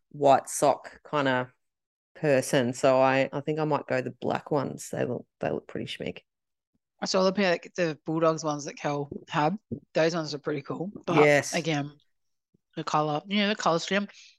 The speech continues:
Speaker 2: I'm pretty, I'm pretty fashionable, so I'm really gonna make really big
Speaker 1: <laughs>
Speaker 2: decisions like this, you know? <laughs>
Speaker 1: Um, well, that's it for questions for this week. Um, now, I,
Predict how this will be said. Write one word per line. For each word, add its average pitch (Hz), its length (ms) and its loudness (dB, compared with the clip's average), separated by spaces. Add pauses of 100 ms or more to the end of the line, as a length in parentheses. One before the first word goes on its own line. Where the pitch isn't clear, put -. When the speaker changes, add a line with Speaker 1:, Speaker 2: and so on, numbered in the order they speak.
(120)
Speaker 2:
I'm 214 120 -4
pretty, 262 520 0 (600)
I'm 180 80 -12
pretty 208 220 -2
fashionable, 139 680 -6
so 143 140 -8
I'm 139 80 -6
really 165 200 0
gonna 160 180 -4
make 147 200 -6
really 143 240 -6
big 143 160 0
Speaker 1:
<laughs> - 20 12
Speaker 2:
decisions 143 500 2
like 160 200 -4
this, 220 360 0
you 190 100 2
know? 180 260 2
<laughs> - 640 -2 (1800)
Speaker 1:
Um, 214 380 6 (220)
well, 240 100 2
that's 339 300 4
it 247 220 2
for 196 560 4 (220)
questions 254 880 4 (340)
for 226 80 2
this 226 320 -2
week. 226 480 6 (380)
Um, 190 500 4 (320)
now, 208 220 2
I, 208 80 2